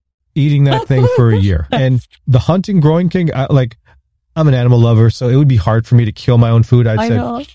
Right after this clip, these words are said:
Speaker 1: if we, if I had to become, like, a hunter-gatherer kind of thing, I'm gonna go pure vegetarian. <laughs> That's pretty much what it is. If I have to have
Speaker 2: Exactly.
Speaker 1: something look at me and I have to take their life, I'm like, "I don't think I can do it."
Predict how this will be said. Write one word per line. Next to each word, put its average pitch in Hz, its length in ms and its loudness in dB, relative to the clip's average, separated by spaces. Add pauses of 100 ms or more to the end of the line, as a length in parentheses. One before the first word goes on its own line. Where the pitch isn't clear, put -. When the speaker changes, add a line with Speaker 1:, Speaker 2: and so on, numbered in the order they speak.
Speaker 1:
if 139 140 2
we, 160 160 0
if 165 240 -6
I 175 60 -2
had 220 80 -2
to 180 80 0
become, 147 320 0
like, 131 180 0
a 110 80 -2
hunter-gatherer 120 800 -2
kind 127 180 -4
of 120 80 -2
thing, 131 280 -2 (280)
I'm 127 160 -2
gonna 123 200 2
go 110 100 0
pure 113 220 -2
vegetarian. 85 560 -2
<laughs> 85 80 -6
That's 160 160 -4
pretty 151 180 -2
much 127 160 -2
what 117 140 0
it 98 100 -6
is. - 280 -20 (180)
If - 100 -6
I 170 120 -2
have 233 100 -6
to - 80 -2
have 165 160 -2
Speaker 2:
Exactly. 127 160 -4 (160)
Speaker 1:
something 123 100 4
look 143 180 0
at - 120 -4
me 147 180 2
and 135 100 -2
I 127 60 -2
have 127 200 0
to 120 60 -2
take 123 240 -4
their 127 140 0
life, 127 260 -2
I'm 110 140 0
like, 101 160 0
"I 90 140 -8
don't 110 160 -2
think 107 160 -4
I 98 80 -4
can 92 180 0
do 90 140 2
it." 90 100 -4